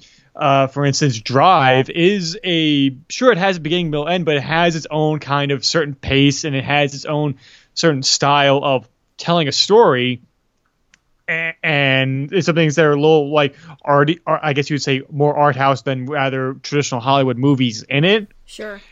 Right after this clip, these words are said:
Speaker 1: And as specifically the, the kiss of the elevator scene, like, how that's very heightened and everything. And I think Enemy is kind of that thing where it's like, all right, once the movie's over, you, you wanna watch that with somebody and have a conversation with it, some,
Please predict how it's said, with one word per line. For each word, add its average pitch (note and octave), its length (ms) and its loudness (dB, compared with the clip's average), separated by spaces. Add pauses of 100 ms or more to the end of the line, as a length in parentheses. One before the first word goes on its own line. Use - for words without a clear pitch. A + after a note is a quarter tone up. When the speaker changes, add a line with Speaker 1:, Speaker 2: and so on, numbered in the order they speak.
(440)
Speaker 1:
And D#3+ 520 -2
as D#3 200 0
specifically - 1120 -2
the, C3 240 2
the B2+ 140 0
kiss C#3+ 260 -2
of B2+ 60 -10
the B2 100 0
elevator C#3+ 340 2
scene, C#3+ 300 -2
like, C3 140 -2
how C3+ 220 0
that's C3 180 -6
very C#3 240 -4
heightened C3 440 -8
and B2+ 120 -8
everything. B2+ 500 -4 (500)
And D3+ 120 0
I D3 40 0
think C#3+ 220 -2
Enemy A#3 300 2
is F3 100 2
kind E3 160 -2
of D3+ 60 -2
that C#3+ 160 0
thing D3+ 160 0
where C#3+ 180 4
it's C#3 160 0
like, C#3 200 0 (340)
all F3+ 120 6
right, C#3+ 360 2 (340)
once F3+ 300 -2
the A3+ 60 2
movie's F#3+ 300 0
over, D#3+ 640 0 (240)
you, F3 300 -2
you E3+ 120 0
wanna G3 200 4
watch F3 280 2
that B2+ 180 0
with B2+ 180 -2
somebody C4 560 0 (880)
and F3+ 100 0
have E3+ 140 0
a - 20 -12
conversation D3+ 720 -2
with G#2 200 -12
it, A2 260 -14
some, C#3 280 0